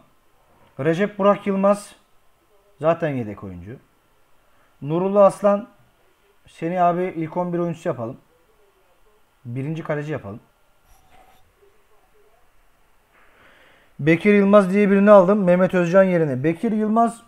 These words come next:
olabilir. Van'la zaten ilk sezonda çok transfer yapama-, yapamayabilirsin ya moruk. Yani çünkü Van'ın reputasyonu,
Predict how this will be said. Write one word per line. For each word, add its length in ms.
olabilir. 560
Van'la 360
zaten 320
ilk 160
sezonda 440
çok 240
transfer 380
yapama-, 360
yapamayabilirsin 760
ya 240
moruk. 360
Yani 260
çünkü 300
Van'ın 320
reputasyonu, 800